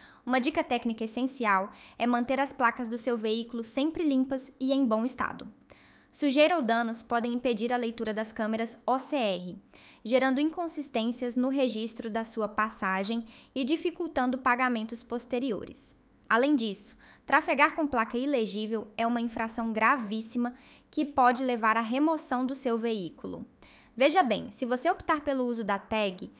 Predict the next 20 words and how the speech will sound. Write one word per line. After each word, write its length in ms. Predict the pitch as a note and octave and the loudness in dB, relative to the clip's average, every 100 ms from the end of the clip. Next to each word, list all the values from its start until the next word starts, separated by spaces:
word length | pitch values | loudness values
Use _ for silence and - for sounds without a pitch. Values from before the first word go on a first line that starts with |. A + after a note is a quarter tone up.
| - - - | -20 -20 -4
verifique 500 | G#3+ B3 B3+ C#4 C4+ | 2 2 2 -2 -2
regularmente 720 | B3 C4+ D#4+ D4+ C#4+ A#3 A#3+ | 0 0 4 4 4 0 -2
se 140 | - B3 | -2 -2
ela 140 | A3+ | -2
está 260 | A#3 A#3+ G#3+ | -2 0 0
ativa 480 | G#3+ - A3+ G#3+ - | -2 -4 -2 -4 -4
e 120 | A#3 | -4
bem 340 | G3 G#3+ C#4 | 0 2 2
instalada 600 | F#4+ - C#4+ A#3+ G#3 G#3 | 0 0 0 2 2 0
atrás 460 | G#3+ A3 A3 G#3+ G#3+ | -2 -2 -2 -2 -2
do 120 | G#3+ | -2
retrovisor, 880 | A3+ A#3 B3+ C#4 C4 C#4+ G3 E3+ - - - - - | -2 -4 -2 -2 0 -2 -2 -6 -10 -20 -20 -20 -12
longe 360 | - B3 D#4 D4+ | 2 4 4 4
de 100 | C4+ | 2
películas 560 | C#4+ B3 A#3+ - A#3+ A#3 | 2 0 -2 -4 -2 0
metálicas 580 | A3+ A3 G#3 G#3+ A3 | -2 0 -2 -2 -8
que 120 | - A#3 | -6 -4
bloqueiam 680 | A3 C#4+ D4 A3 A3+ A3+ | 2 0 2 0 0 -2
o 60 | A3 | -6
sinal. 400 | - B3+ F#3+ - | -4 -2 -2 -4